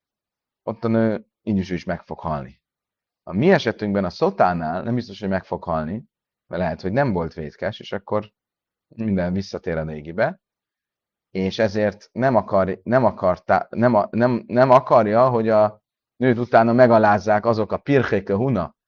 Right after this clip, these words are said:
azok az ifjú papok, akik ott voltak és látták a-, az eseményt. Hitém asszela gruje bachrinája assza,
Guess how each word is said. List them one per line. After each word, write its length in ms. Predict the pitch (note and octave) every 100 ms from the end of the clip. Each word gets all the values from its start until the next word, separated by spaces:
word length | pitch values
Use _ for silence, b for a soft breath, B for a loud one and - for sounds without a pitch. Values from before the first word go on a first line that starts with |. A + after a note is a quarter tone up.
| _ _
azok 320 | - A2+ G#2+
az 100 | G2
ifjú 460 | A#2+ - - G2 E2 _ _ _
papok, 400 | F3+ G3+ C3 B2
akik 240 | A#2+ A#2
ott 160 | C3+ A#2+
voltak 360 | G#2+ G2 G#2 G2+
és 140 | G2
látták 500 | A2 F#2+ - F2 F2+
a-, 260 | G2 F#2+ G2
az 80 |
eseményt. 580 | A2+ G#2 G2+ E2 C#2 _ _ _ _ _ _ _ _ _ _ _ _ _ _ _ _ _ _ - B B B B -
Hitém 400 | F#2 A#2 G#2+ G#2+
asszela 460 | A2 A#2+ A#2+ G#2
gruje 340 | E2+ F2+ C3 A#2
bachrinája 760 | F#2+ E2+ - E2 D2 B1+ C2+
assza, 540 | A#1 - D2+ G#2 C#3